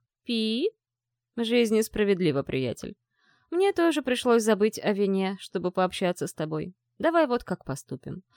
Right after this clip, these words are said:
Ты получаешь свой сыр и грызешь его на диване, сколько влезет. Только не вздумай никуда удирать. А я спокойно допиваю вино. Как тебе, Пи?» «Вот и отлично».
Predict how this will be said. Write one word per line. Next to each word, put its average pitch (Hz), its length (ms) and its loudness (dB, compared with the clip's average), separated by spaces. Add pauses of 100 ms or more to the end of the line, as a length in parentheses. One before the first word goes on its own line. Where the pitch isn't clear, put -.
(160)
Ты 339 100 -2
получаешь 196 500 2
свой 170 200 0
сыр 370 360 -2
и 285 120 -4
грызешь 320 380 2
его 226 120 2
на 214 140 2
диване, 226 280 2
сколько 220 320 -4
влезет. 175 340 -2 (280)
Только 254 220 2
не 254 120 2
вздумай 214 300 4
никуда 214 360 4
удирать. 208 440 4 (320)
А 208 140 4
я 285 120 4
спокойно 320 440 2
допиваю 190 420 0
вино. 160 300 -2 (220)
Как 190 200 -2
тебе, 247 260 -4 (200)
Пи?» 381 160 0 (400)
«Вот 381 220 0
и - 20 4
отлично». 151 480 -2